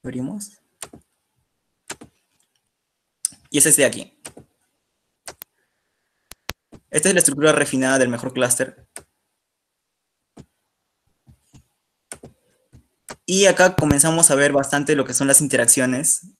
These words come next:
eh, entre las cadenas. Por ejemplo, eh, lo rojo representa oxígeno y lo, lo azul representa nitrógeno.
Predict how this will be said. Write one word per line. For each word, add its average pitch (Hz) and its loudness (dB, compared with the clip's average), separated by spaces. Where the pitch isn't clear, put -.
eh, 120 -4
entre 120 -6
las 120 -2
cadenas. - -2
Por 131 0
ejemplo, 143 -4
eh, 131 4
lo 135 6
rojo 170 4
representa 151 2
oxígeno 170 -2
y 139 0
lo, 117 -2
lo 131 2
azul 151 2
representa 135 0
nitrógeno. 131 -2